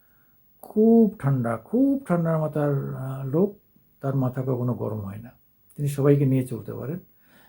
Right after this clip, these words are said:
কিন্তু তবুও জাহাঙ্গীর, আহ, যা বলবে সেটাকে অগ্রাধিকার দিতে হবে।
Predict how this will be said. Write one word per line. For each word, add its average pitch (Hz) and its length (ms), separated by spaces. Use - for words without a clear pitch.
কিন্তু 220 200
তবুও 190 680
জাহাঙ্গীর, 196 800
আহ, 147 520
যা 147 340
বলবে 147 360
সেটাকে 143 560
অগ্রাধিকার 110 520
দিতে 107 220
হবে। - 160